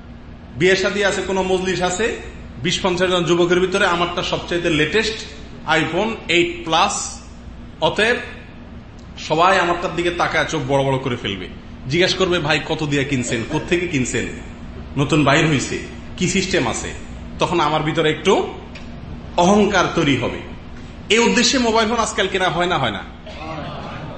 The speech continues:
বহু লোকে, বহু লোকে এই উদ্দেশ্যে মোবাইল ফোন কিনে। প্রবাসীদের ভিতরে এই রোগটা আরেকটু বেশি, আমাদের প্রবাসীদের ভিতরে এই রোগটা আরেকটু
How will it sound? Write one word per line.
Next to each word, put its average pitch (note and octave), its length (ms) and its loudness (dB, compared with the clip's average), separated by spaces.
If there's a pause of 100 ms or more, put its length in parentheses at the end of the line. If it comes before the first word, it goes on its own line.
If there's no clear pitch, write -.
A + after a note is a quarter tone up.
(880)
বহু F#3 320 6
লোকে, D3 360 0
বহু A3 380 6
লোকে F#3 260 6
এই A2+ 260 -2
উদ্দেশ্যে C#3 360 -2
মোবাইল A2 260 -2
ফোন F#2 80 -10 (100)
কিনে। - 120 -14 (720)
প্রবাসীদের G3+ 520 2
ভিতরে A3+ 260 0
এই G3 60 4
রোগটা F3 280 0
আরেকটু D3 340 -4
বেশি, - 260 -6 (1600)
আমাদের C3+ 280 0
প্রবাসীদের D#3 420 4
ভিতরে G#3+ 220 4
এই G3+ 60 4
রোগটা F#3 260 4
আরেকটু A#3+ 400 6